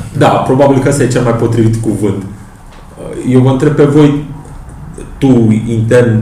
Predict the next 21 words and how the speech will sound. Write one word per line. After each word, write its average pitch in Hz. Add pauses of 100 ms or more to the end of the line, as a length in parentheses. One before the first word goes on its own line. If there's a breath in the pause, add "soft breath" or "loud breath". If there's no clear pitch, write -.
în 113
cadrul 110
ratului, 113 (160)
dar 113
și 147
noi 143
ca 123
public, 113
cum 165
am 151
putea 139
să -
facem 113
să 110
creăm 123
o 120
soluție 113
care 117
să 113
fie 120
m-, 113